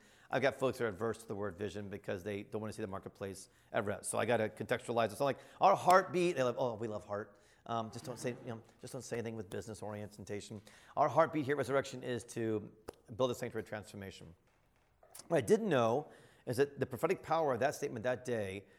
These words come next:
led someone ultimately to conversion. And that was Kevin Rousseau, who came for the first time. He was a spiritual seeker. He had a Christian background, but no Christian personal relationship with Jesus.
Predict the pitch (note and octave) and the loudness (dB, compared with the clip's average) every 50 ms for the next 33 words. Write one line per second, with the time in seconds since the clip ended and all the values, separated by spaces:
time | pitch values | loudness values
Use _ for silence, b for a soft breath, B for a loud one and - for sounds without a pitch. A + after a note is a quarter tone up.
0 | b b b b - A2 B2 C#3 D3+ C#3+ - - - C3+ B2+ A#2+ A#2+ A#2 A2+ A#2 | b b b b 0 4 6 6 6 6 2 0 -4 -2 -2 -2 -4 -4 -6 -6
1 | - A#2 A2+ - A2+ A2+ G#2+ - G#2 - G#2 F#2 G2+ F#2+ F#2+ F2+ - - E2 - | -6 -6 -6 -6 -6 -10 -8 -10 -10 -10 -10 -8 -6 -6 -6 -6 -8 -12 -18 -18
2 | - _ b b b b b b b b - A2 A2+ B2+ C#3+ A#2 - - C#3 A#2+ | -20 _ b b b b b b b b -6 -4 -4 -2 -4 -4 0 2 2 2
3 | C#3+ D#3+ E3 E3+ - - - A#2+ G#2+ G#2 G#2+ B2 C3 - b b b b b b | 2 0 -2 -4 -4 0 0 0 2 2 0 -2 -4 -6 b b b b b b
4 | B2 A#2 - - C3 B2+ G#2 A2 F#2+ A2 - - - D3 D#3+ D#3 - - F3 C3 | -8 -6 -4 -4 -2 -2 -2 -4 -6 -8 -8 -2 2 2 2 2 0 -4 -2 -2
5 | G#2+ G#2+ G#2+ A2+ B2+ D3 - b b b b b - A#2 G#2+ G2+ - - - - | 0 0 -2 -2 -4 -6 -10 b b b b b -4 -2 -2 -2 -2 -6 -4 0
6 | C3+ D3+ D3+ - F3+ F#3 - - - C3 A2+ - - A#2 A2 A#2 C3 D3+ B B | 0 0 0 0 -2 -4 -4 -4 -4 -4 -4 -4 -2 -2 0 0 -2 -4 B B
7 | B B B B B - - B2+ B2 A#2+ A2+ A2+ A2 G#2+ G#2 G2+ - - - - | B B B B B -8 -4 -2 -2 0 0 0 2 2 0 0 -4 -12 -8 -8
8 | C#3 - - F3+ D3+ - C3+ C3 B2 B2 B2+ C#3+ C3+ C3 A2 A#2 A#2+ A#2+ B2+ B2 | -8 -4 -4 -4 -2 4 6 6 6 6 4 0 0 0 -2 -4 -2 -2 -2 0
9 | - D#3 D3+ - D#3 D#3 D3+ C#3 - - C3 - - C#3 C3+ C3 - - C3 - | 0 -2 -2 -2 -4 -4 -4 -6 -4 -4 -4 -4 -2 -2 -2 -2 -2 -4 -8 -6
10 | D#3 C#3 - C3+ A2 - A#2+ A2+ G#2 F#2 G#2+ A#2 G#2+ - - | -6 -6 -6 -8 -8 -6 -6 -4 -4 -2 -2 -2 -2 -4 -12